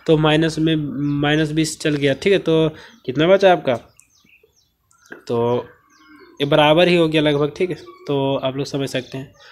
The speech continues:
देखिए माइनस बीस और आज का जो बीस है, ठीक है, चालीस हो गया कि नहीं, उसमें दिया गया है बीस रुपया, तो चालीस में बीस काट देंगे, बीस बच गया। तो ये दुकानदारों को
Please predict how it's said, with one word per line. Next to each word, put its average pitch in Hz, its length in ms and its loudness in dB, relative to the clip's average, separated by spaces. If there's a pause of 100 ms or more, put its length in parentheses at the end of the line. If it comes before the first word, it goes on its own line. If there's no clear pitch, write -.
(560)
देखिए 123 260 -6
माइनस 123 640 -2 (100)
बीस 113 680 -6 (280)
और 120 280 -6
आज 127 220 -2
का 123 140 -4
जो 117 180 -6
बीस 107 280 -8
है, 110 60 -6
ठीक 135 200 -6
है, 123 80 -10 (560)
चालीस 127 400 -2
हो 139 80 -2
गया 143 140 0
कि 139 140 -6
नहीं, 117 120 -6
उसमें 156 520 0
दिया 160 240 2
गया 156 200 2
है 151 140 0
बीस 147 200 0
रुपया, 127 280 0
तो 139 160 -4
चालीस 143 340 -2
में 147 100 -2
बीस 143 140 -4
काट 147 200 0
देंगे, 147 200 0
बीस 143 220 -4
बच 147 200 -2
गया। 165 160 0 (400)
तो 180 300 0
ये 170 160 -2
दुकानदारों 160 580 0
को 170 300 -2